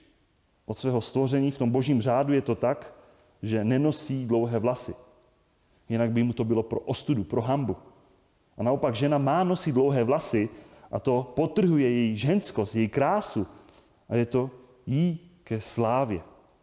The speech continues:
A když toto Hospodin jasně říká, tak člověk mnohdy, <laughs> všimněte si, chce přesný opak.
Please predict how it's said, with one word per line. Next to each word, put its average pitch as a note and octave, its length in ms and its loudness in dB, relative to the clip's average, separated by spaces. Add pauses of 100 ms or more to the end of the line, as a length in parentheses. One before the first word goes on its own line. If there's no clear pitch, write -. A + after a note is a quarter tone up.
(1200)
A - 60 -10
když A2+ 180 -4
toto D3 220 2
Hospodin C#3+ 540 0
jasně C3+ 340 0
říká, C#3 420 0
tak C3 220 -4
člověk C#3+ 300 2
mnohdy, C3 380 2 (260)
<laughs> - 240 -10
všimněte C3 440 -2
si, G#2 200 -4 (220)
chce - 160 -6
přesný - 340 -4
opak. - 500 -10